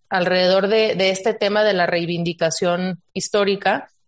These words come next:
es cómo podemos abrir nuevas posibilidades más creativas de, de relacionarnos con el pasado,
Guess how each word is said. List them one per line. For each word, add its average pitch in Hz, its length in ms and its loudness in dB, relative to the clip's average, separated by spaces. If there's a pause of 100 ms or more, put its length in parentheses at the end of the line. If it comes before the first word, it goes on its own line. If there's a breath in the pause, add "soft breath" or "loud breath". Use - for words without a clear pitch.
(160)
es 233 220 -2
cómo 285 300 0
podemos 262 400 0
abrir 233 300 2
nuevas 240 320 0
posibilidades 202 1080 0 (160)
más 208 280 -2
creativas 262 840 0 (400)
de, 175 320 -2
de 175 100 0
relacionarnos 185 760 0
con 185 160 -4
el 165 160 -2
pasado, 190 560 0